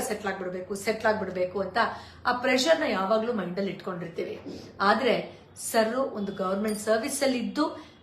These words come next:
ನಲವತ್ತೈದು ವರ್ಷ ದಾಟದ ಮೇಲೆ ಎಂತೆಂಥ ಟಫ್ ಕಾಂಪಿಟೇಟಿವ್ ಎಕ್ಸಾಮ್ಸ್ ಗಳನ್ನ ಅಥವಾ ಬೇರೆ ಬೇರೆ ಪ್ರೊಫೆಷನಲ್ ಕೋರ್ಸಸ್ ಅನ್ನ ಮಾಡಿದ್ದಾರೆ. ಅಷ್ಟೇ ಅಲ್ಲ,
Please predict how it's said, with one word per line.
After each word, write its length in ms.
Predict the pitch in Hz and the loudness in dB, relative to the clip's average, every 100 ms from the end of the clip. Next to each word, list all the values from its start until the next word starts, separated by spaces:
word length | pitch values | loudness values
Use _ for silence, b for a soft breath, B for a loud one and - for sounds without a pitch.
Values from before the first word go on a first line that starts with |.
| - | -4
ನಲವತ್ತೈದು 800 | 214 220 285 349 359 349 320 247 | 2 4 6 6 6 6 4 4
ವರ್ಷ 220 | 262 - 262 202 | 0 2 2 2
ದಾಟದ 440 | 175 202 - 226 | 2 2 0 0
ಮೇಲೆ 920 | 196 175 180 214 349 392 262 170 - B B B B - | -2 -2 -2 2 4 6 6 4 -2 B B B B -2
ಎಂತೆಂಥ 540 | 233 262 311 320 311 330 330 - - | 0 2 2 2 6 6 6 2 0
ಟಫ್ 280 | 254 269 - | 2 2 2
ಕಾಂಪಿಟೇಟಿವ್ 560 | 208 208 220 254 277 202 | 0 2 -2 -4 -2 -2
ಎಕ್ಸಾಮ್ಸ್ 460 | 180 240 247 214 | 0 0 0 2
ಗಳನ್ನ 320 | 208 196 190 | 0 0 0
ಅಥವಾ 720 | 185 196 208 208 254 262 - - - | -2 -2 -4 0 4 4 2 -8 -4
ಬೇರೆ 240 | 220 247 269 | 2 6 6
ಬೇರೆ 320 | 247 247 247 | 4 2 0
ಪ್ರೊಫೆಷನಲ್ 440 | 208 220 247 254 | -2 0 -2 -4
ಕೋರ್ಸಸ್ 420 | 208 214 214 262 240 | 2 2 2 0 -2
ಅನ್ನ 140 | 220 | -2
ಮಾಡಿದ್ದಾರೆ. 720 | 180 170 208 196 175 196 - B B - 185 | -2 -2 0 0 0 -2 -6 B B -10 -6
ಅಷ್ಟೇ 320 | 175 - 269 | -6 2 8
ಅಲ್ಲ, 220 | 233 | 8